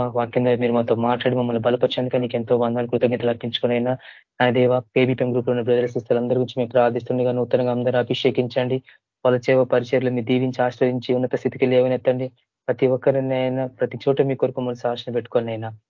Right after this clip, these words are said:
గొప్ప దేవానికి ఎంతో వందనాలు చెల్లిస్తున్నాం. మరి మీ విశేషంగా ప్రభా, మేము చెప్పే ప్రతి వాక్యంలో ప్రభా, నైనా సత్యమే మేము చెప్పాలా ప్రభా. నా దేవ యేసు, యేసు ప్రభా, మీరు వాక్యం ద్వారా మాట్లాడే గొప్ప దేవుడు ప్రభా. ఈ ఆత్మ నడిపింపు మాకు అవసరం నైనా.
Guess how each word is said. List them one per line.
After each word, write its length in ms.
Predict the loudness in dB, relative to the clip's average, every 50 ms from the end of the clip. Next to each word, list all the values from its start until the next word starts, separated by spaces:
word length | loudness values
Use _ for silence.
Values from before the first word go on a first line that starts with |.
| _ _ _ _ -8
గొప్ప 220 | -8 -4 -2 0
దేవానికి 480 | 2 2 2 2 2 0 -2 -2 -2 -2
ఎంతో 220 | -2 0 2 2 2
వందనాలు 340 | 2 0 -2 -2 -4 -4 -4
చెల్లిస్తున్నాం. 420 | -2 -4 -4 -4 -4 -6 -6 -6 -6 -10 _ _ _ _ _ _ -2
మరి 140 | 0 2 2 2
మీ 180 | 2 0 0 0
విశేషంగా 500 | -2 0 0 2 2 2 0 0 -2 0
ప్రభా, 340 | 0 2 2 2 2 0 -2 -6 -10 -20 _ _
మేము 160 | _ -6 -2 0
చెప్పే 220 | 0 2 2 2
ప్రతి 260 | 2 2 0 0 0 0
వాక్యంలో 520 | 2 2 0 0 -2 -4 -4 -2 0 -2 -2
ప్రభా, 380 | 0 0 0 0 0 0 -2 -4 -4 -8 _ _ _ _ _ -4
నైనా 260 | -4 -2 -2 -2 -2
సత్యమే 460 | -2 -2 -2 -2 0 -2 -2 0 0
మేము 180 | 0 -2 -2 0
చెప్పాలా 340 | -2 -2 0 0 0 0 0
ప్రభా. 380 | -2 -2 -2 -2 -2 -4 -6 -8 -10 -14 _ _ _ _ _ _ -4
నా 80 | -2 0 0
దేవ 240 | 2 2 2 2
యేసు, 200 | 0 -2 -2 -4 -6 -4
యేసు 240 | -4 -2 0 0 0
ప్రభా, 300 | 2 2 0 0 0 -4 -6 -10 _ _ _ -2
మీరు 180 | 2 2 4 4
వాక్యం 320 | 4 2 0 0 0 0 0
ద్వారా 140 | 0 -2
మాట్లాడే 340 | -2 -4 -4 -4 -2 -2 -2
గొప్ప 300 | -2 -2 -4 -2 -2 -2
దేవుడు 280 | -2 0 0 -2 -2 -4
ప్రభా. 340 | -4 -4 -6 -6 -6 -6 -10 -12 -16 _ _
ఈ 80 | -8 -6
ఆత్మ 360 | -4 -4 -4 -2 -2 -2 -2
నడిపింపు 500 | 0 0 0 0 2 2 2 2 2 2
మాకు 220 | 2 0 0 0 -2
అవసరం 320 | -2 -2 -2 -2 -2 -2 -2
నైనా. 240 | -2 -4 -4 -6